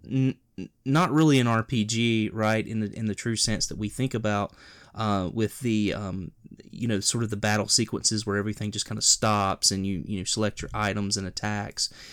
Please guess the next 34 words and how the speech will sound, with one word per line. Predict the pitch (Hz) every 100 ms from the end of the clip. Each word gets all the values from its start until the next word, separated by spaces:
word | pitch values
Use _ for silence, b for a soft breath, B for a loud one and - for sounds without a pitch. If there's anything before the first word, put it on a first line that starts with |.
| B B
and | 104 113
things | 117 110 104
of | 101
that | 113 120
nature. | 120 107 - 107
But | - 117 110 - B B _ _ - _ _ _ - - _ _ - -
I, | 104 -
I |
think | 135 180 160
what | 147 123
you | 139
had | 156 131
mentioned | 127 117 117
was | 117 113
this | -
sort | 156 139
of | 113
bubble | 110 120 143
mechanic, | 135 - 117 110
this | 110 - -
running | 85 113 123 127 123
in | 123 117
or | 107
bashing | 101 110 107 - 110
into | 104 117
enemies. | 82 104 101 98
For, | - - 104 -
for | -
people | 110 156 107
that | 104
don't | 110 -
know | 104 113 117
about | 101 101
this, | - 101 98